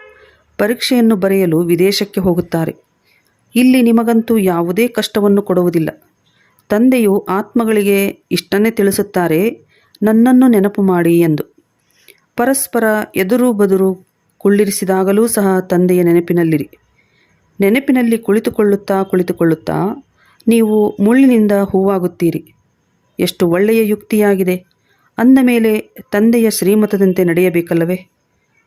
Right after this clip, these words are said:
ಪ್ರತಿಯೊಬ್ಬರ ಕಾಯಿಲೆಯೂ ಬೇರೆ ಬೇರೆಯಾಗಿರುತ್ತದೆ. ಪ್ರತಿಯೊಂದು ಕಾಯಿಲೆಗೂ ತಜ್ಞರಿದ್ದಾರೆ, ಅಂದರೆ ಡಾಕ್ಟರ್ ಇದ್ದಾರೆ.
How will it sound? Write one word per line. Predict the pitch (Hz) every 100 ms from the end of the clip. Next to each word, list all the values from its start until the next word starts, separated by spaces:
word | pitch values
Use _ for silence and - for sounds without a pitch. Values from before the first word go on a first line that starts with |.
| _
ಪ್ರತಿಯೊಬ್ಬರ | 190 185 214 233 214 254
ಕಾಯಿಲೆಯೂ | 247 240 220 220 214 202 190
ಬೇರೆ | 185 175 190
ಬೇರೆಯಾಗಿರುತ್ತದೆ. | 180 180 180 170 165 165 160 151 - _ _ _ _ _ _ _
ಪ್ರತಿಯೊಂದು | 196 190 240 254 262
ಕಾಯಿಲೆಗೂ | 262 247 240 233 233 240 262
ತಜ್ಞರಿದ್ದಾರೆ, | 254 - 180 165 220 208 202 196 180 - _ _
ಅಂದರೆ | 180 175 175 165
ಡಾಕ್ಟರ್ | 175 170 220 202
ಇದ್ದಾರೆ. | 170 165 - -